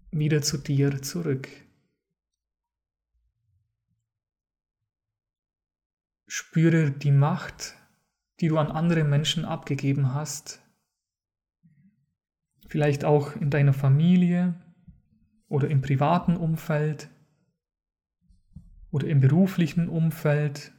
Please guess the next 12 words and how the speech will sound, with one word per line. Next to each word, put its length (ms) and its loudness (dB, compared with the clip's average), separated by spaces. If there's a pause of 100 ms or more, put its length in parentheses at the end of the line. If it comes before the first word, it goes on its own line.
(1120)
vielleicht 380 0
auch 160 -2
in 140 -2
vergangenen 640 2
Berufen 840 -2 (1700)
oder 260 0
auch 180 0
in 140 -2
der 120 2
Schulzeit. 920 -4 (2250)
Atme 460 2
weich 580 0